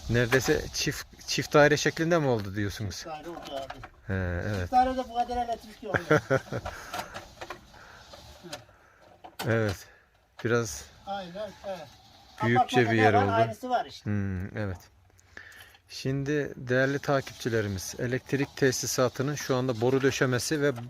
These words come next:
Speaker 1: belli bölgelerinde kablo çekimini yaptık. Daha sonra sıvanın bitiminden sonra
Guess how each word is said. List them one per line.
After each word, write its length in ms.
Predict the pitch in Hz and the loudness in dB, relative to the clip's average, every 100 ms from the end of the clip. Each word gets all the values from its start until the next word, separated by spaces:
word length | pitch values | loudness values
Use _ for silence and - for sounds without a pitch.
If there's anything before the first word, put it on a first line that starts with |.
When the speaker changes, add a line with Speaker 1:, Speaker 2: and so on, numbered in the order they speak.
| - | 4
Speaker 1:
belli 280 | 147 151 135 | 6 6 6
bölgelerinde 600 | 139 127 127 120 120 156 | 4 6 4 4 2 0
kablo 320 | - 135 127 | 4 4 4
çekimini 440 | 131 135 - 127 123 | 0 0 0 0 4
yaptık. 360 | 104 - 165 - - - - - - - - - | 2 2 -4 -4 -16 -20 -20 -16 -14 -14 -10 4
Daha 200 | 131 139 | 6 6
sonra 440 | - 131 123 151 - - - - - - - - - | 4 0 2 0 -2 -10 -10 -12 -12 -14 -18 -20 -18
sıvanın 560 | - - 135 135 143 135 | -6 0 4 4 4 2
bitiminden 560 | 131 139 143 143 156 | -2 0 0 2 2
sonra 500 | 147 135 123 147 160 | 0 -2 0 0 0